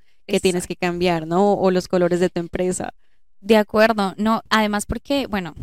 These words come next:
Speaker 2: creo que te pasó a ti y le pasa a todos los emprendedores. Cuando estamos a la mitad del camino, queremos
Speaker 1: Sí.
Speaker 2: soltar la idea.
Speaker 1: Exacto.
Speaker 2: Y es cuando <laughs> más tenemos que
Speaker 1: Sí.
Speaker 2: aferrarnos a hacer estrategias.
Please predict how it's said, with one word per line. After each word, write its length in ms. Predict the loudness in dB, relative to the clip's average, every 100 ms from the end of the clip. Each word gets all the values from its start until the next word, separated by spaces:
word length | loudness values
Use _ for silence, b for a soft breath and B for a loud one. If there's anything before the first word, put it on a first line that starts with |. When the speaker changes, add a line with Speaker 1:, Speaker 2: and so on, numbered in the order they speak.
| -16
Speaker 2:
creo 160 | -6 -2
que 100 | 0
te 100 | 2
pasó 280 | 2 0 -2
a 40 |
ti 280 | 0 0 0
y 100 | 0
le 100 | 0
pasa 260 | 0 0 0
a 40 |
todos 300 | 2 4 4
los 120 | 4
emprendedores. 760 | 2 2 0 -2 -6 -8 -14 -20 -20 -20 -20 -2
Cuando 160 | 2 4
estamos 320 | 6 6 6
a 40 |
la 80 | 6
mitad 340 | 6 6 6 6
del 120 | 6
camino, 500 | 6 6 6 4 0 -2
queremos 320 | 4 6 6
Speaker 1:
Sí. 40 | 4
Speaker 2:
soltar 360 | 2 4 4
la 80 | 4
idea. 360 | 0 -2 -6 -12 -16
Speaker 1:
Exacto. 460 | -16 -14 -18 -18 -16 0
Speaker 2:
Y 140 | 4
es 140 | 4
cuando 300 | 4 4 4 4
<laughs> 40 | 4 4
más 20 |
tenemos 420 | 4 6 6 4
que 140 | 4 2
Speaker 1:
Sí. 40 | 2
Speaker 2:
aferrarnos 800 | -2 -2 -2 2 2 4 2 0
a 40 | -2 -2
hacer 200 | -2 -6
estrategias. 840 | -8 -10 -8 -8 -8 -12 -16 -16